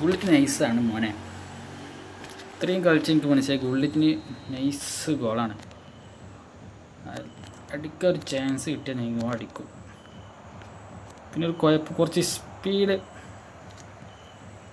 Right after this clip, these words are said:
ചാൻസ് ഇറക്ക്, ചാൻസ് ഇറക്കൂല. മോഞ്ച പാസ്. ഓക്കെ, ആ,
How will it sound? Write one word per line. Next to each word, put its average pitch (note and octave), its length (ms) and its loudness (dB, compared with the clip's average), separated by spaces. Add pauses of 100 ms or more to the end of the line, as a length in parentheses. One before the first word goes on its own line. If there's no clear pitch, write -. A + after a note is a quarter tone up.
(400)
ചാൻസ് C#3+ 360 4
ഇറക്ക്, C#3 280 2 (560)
ചാൻസ് A2+ 280 0
ഇറക്കൂല. A2+ 300 -4 (960)
മോഞ്ച A2+ 320 -2
പാസ്. G#2+ 260 -4 (2500)
ഓക്കെ, A#2 240 2 (2500)
ആ, - 20 -4